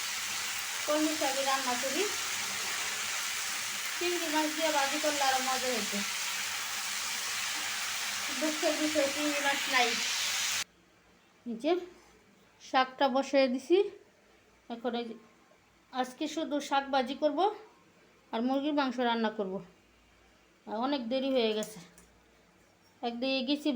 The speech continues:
বাজারে, আরেকদিকে ছিল না গ্যাস,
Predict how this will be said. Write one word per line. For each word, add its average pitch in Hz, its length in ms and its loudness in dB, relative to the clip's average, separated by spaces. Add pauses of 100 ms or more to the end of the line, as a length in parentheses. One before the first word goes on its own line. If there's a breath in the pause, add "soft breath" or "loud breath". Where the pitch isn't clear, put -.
বাজারে, 285 420 6 (1040)
আরেকদিকে 240 480 -2 (100)
ছিল 277 120 -2 (160)
না 269 80 2 (160)
গ্যাস, 262 300 6